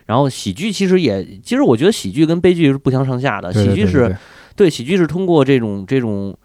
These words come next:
Speaker 1: 可笑的东西、滑稽的东西、
Speaker 2: 荒诞的东西。
Speaker 1: 荒诞的，对，
Speaker 2: 对。
Speaker 1: 荒诞的东西去表达那个，那个悲伤的内核嘛。
Speaker 2: 对，对，对。比如特朗普组织一众官员在白宫里看小丑，
Speaker 1: <laughs>
Speaker 2: 那就特别的荒诞。
Speaker 1: 对，对，对，他可能想当小丑。
Speaker 2: 哎。
Speaker 1: <laughs> 然后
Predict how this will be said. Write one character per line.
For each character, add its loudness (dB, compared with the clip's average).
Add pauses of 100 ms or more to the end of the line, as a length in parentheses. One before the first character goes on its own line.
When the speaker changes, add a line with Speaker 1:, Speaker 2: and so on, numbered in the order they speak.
(140)
Speaker 1:
可 -2
笑 2
的 0
东 -4
西、 -4 (100)
滑 -4
稽 2
的 6
东 -2
西、 -6
Speaker 2:
荒 6
诞 4
的 -4
东 -10
西。 0
Speaker 1:
荒 4
诞 2
的， 0
对， 2
Speaker 2:
对。 2
Speaker 1:
荒 -2
诞 0
的 -2
东 -2
西 -6
去 -2
表 -4
达 -2
那 -2
个， 0 (140)
那 -2
个 0
悲 0
伤 -2
的 -2
内 -2
核 -6
嘛。 -6
Speaker 2:
对， 2
对， -2
对。 -4 (140)
比 2
如 8
特 2
朗 6
普 2
组 -2
织 4
一 4
众 4
官 4
员 4
在 4
白 4
宫 6
里 0
看 0
小 2
丑， 4 (300)
Speaker 1:
<laughs> -4
Speaker 2:
那 4
就 6
特 2
别 4
的 4
荒 2
诞。 4 (220)
Speaker 1:
对， 6
对， 4
对， 0 (160)
他 -2
可 2
能 4
想 0
当 -2
小 -2
丑。 -2 (260)
Speaker 2:
哎。 6 (300)
Speaker 1:
<laughs> -12
然 2
后 2